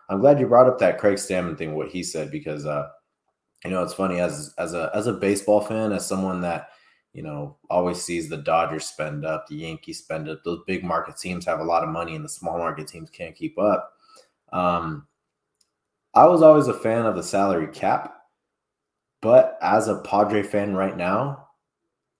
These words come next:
uh, you know, rooting for a team that needs to get rid of some major contracts, the salary floor couldn't be any more of a blessing. It's, it's really a blessing that they're,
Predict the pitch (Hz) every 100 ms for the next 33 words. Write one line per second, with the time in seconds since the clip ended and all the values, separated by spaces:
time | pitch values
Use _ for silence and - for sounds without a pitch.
0 | _ 90 92 87 80 85 85 82 104 104
1 | 101 90 85 107 98 85 82 95 - 98
2 | 95 80 95 98 95 82 82 95 92 -
3 | 87 92 117 123 - - - - - 98
4 | 110 110 95 - 90 - 87 82 85 85
5 | 82 82 78 73 - 78 - 71 71 87
6 | - - 82 - - 92 101 92 80 71
7 | 85 - 80 78 76 78